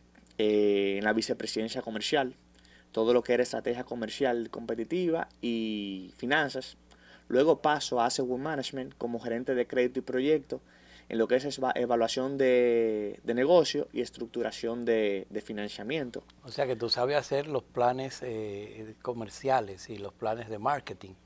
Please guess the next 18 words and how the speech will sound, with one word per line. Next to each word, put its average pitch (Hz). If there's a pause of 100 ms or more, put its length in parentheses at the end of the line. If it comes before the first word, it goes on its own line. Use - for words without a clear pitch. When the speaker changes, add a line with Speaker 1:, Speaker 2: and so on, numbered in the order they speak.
(120)
Speaker 1:
Sí. 110 (180)
Speaker 2:
En 110
el 107
plan 127
de 147
campaña 131
tuyo, 143 (560)
¿qué 131
áreas 135
estás, - (240)
eh, 107
dándole 117
prioridad? 101 (1000)
Speaker 1:
La 107
juventud. 101 (760)
Speaker 2:
¿Por 123
qué? 98 (720)
Speaker 1:
Porque 120